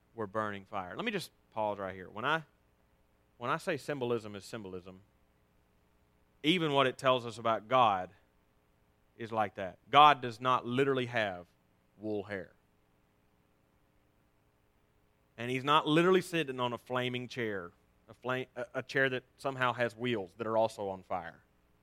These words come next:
Right? Um, anyway, that's not to say it's not true. I'm just saying there's symbols that are pointing us to another reality.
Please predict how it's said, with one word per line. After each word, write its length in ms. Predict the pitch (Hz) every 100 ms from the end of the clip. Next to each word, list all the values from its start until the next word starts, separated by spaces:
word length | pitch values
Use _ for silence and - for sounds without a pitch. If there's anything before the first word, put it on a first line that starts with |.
| _ _ _ _ _ _ _ _ _ _
Right? 320 | 110 120 135 - _ _ _ _ _ _ _ _ _ _ _ -
Um, 500 | 117 113 107 101 98 104 _ _ _ _ _ _ _ _ _ _ _ _ _ _ _ _ 139
anyway, 380 | 131 101 92 90 _ _ _ _ _ _ _ _ _ _ _ _ _ _ _ -
that's 160 | 143 185
not 140 | 143
to 60 | 131
say 160 | 135
it's 140 | 110 -
not 180 | 107
true. 340 | - - 156 95 _ _ _ _ _ _ _ _ _ _ -
I'm 120 | 135 147
just 140 | 135
saying 280 | 147 123 113
there's 180 | 120 -
symbols 400 | 160 139 110 - 127
that 100 | 120
are 60 |
pointing 400 | 117 - 143 120
us 260 | 107 101 - _ _ _ -
to 140 | 117
another 220 | 110 104
reality. 400 | 101 104 95 82